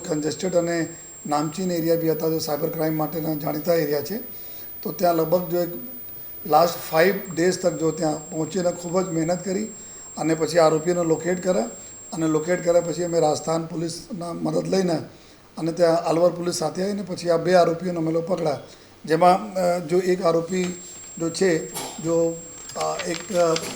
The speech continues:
સત્તર વર્ષ જેના ઉંમર છે, જો આપણા જુવેનાઇલ આમાં આવે છે. બીજા છે બરકત અલી, બરકત કાલુ ખાન કરી, જેના ઉંમર અડતીસ વર્ષ છે. આ બે આરોપીની ધરપકડ કરવામાં આવી અને બે આરોપી એવું જો આપના પંદર પર્સન્ટના, અ,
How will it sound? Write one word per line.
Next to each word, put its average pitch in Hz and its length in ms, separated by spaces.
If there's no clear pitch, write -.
સત્તર 175 260
વર્ષ 175 240
જેના 175 180
ઉંમર 180 520
છે, 202 320
જો 165 220
આપણા 165 280
જુવેનાઇલ 185 600
આમાં 160 680
આવે 160 200
છે. 233 200
બીજા 165 380
છે 190 320
બરકત 160 520
અલી, 175 480
બરકત 165 340
કાલુ 185 200
ખાન 180 240
કરી, 180 200
જેના 180 300
ઉંમર 175 240
અડતીસ 170 300
વર્ષ 160 240
છે. 233 180
આ 156 80
બે 175 180
આરોપીની 175 400
ધરપકડ 165 400
કરવામાં 175 400
આવી 208 120
અને 185 240
બે 175 200
આરોપી 175 380
એવું 196 220
જો 190 140
આપના 196 440
પંદર 185 340
પર્સન્ટના, 185 680
અ, 160 180